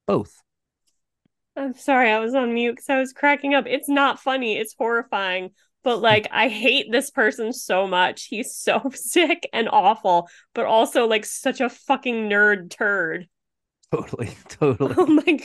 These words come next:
Speaker 2: God. Well, also, like, every once in a while, I can say this at the end too, but, like, it just occurred, like, every once in a while, I, like, get freaked the fuck out when I think of how many women are, like, trapped in some dude's basement right now.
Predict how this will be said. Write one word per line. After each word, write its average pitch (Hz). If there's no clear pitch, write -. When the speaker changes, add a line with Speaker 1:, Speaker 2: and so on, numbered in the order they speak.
Speaker 2:
God. -
Well, 285
also, 254
like, 403
every 220
once 320
in 294
a 220
while, 190
I 214
can 214
say 160
this 175
at 170
the 160
end 147
too, 156
but, 147
like, 113
it 214
just 214
occurred, -
like, 214
every 233
once 302
in 339
a 339
while, 208
I, 196
like, 196
get -
freaked 190
the 214
fuck 180
out 165
when 190
I 180
think 185
of 185
how 175
many 190
women 175
are, 175
like, 160
trapped 165
in 170
some 170
dude's 160
basement 151
right 151
now. -